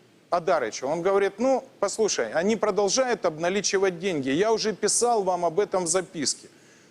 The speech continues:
Она говорит: «А как они это делают?» Он говорит: «Ну, выводят через определенные структуры». Она говорит: «Ну, он эту закроет, откроет новую». Он говорит: «Он так и сделал. Через первую структуру они вывели больше одного миллиарда,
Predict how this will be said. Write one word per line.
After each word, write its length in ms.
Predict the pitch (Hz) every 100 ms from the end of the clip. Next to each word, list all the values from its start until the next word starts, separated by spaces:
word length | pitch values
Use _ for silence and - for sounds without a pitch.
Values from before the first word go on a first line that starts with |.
| - -
Она 240 | 156 190
говорит: 300 | 180 190 180
«А 60 | 190
как 180 | 233 220
они 160 | 208
это 180 | 202 196
делают?» 320 | 165 151 131
Он 100 | 175
говорит: 260 | 185 202 226
«Ну, 100 | 269
выводят 420 | 220 220 277 220
через 300 | - 190 175
определенные 680 | 180 185 180 208 233 220 208
структуры». 640 | - 208 202 - 185 117 92 - - -
Она 240 | 156 190
говорит: 320 | 202 208 196 208
«Ну, 140 | 233
он 100 | 233
эту 200 | 240 233
закроет, 460 | 220 226 240 240 233
откроет 480 | 226 233 247 240 254
новую». 240 | 269 208
Он 100 | 190
говорит: 240 | 196 190
«Он 120 | 233 240
так 200 | 240 247
и 60 |
сделал. 500 | 214 190 220 175 143 - - - -
Через 300 | - 226 226
первую 380 | - 254 226 208
структуру 580 | - 220 196 214 185 160
они 220 | 180 214
вывели 420 | 202 208 156 143
больше 440 | 139 170 233 - 190
одного 420 | 175 180 185 170
миллиарда, 760 | 156 160 160 147 151 160 220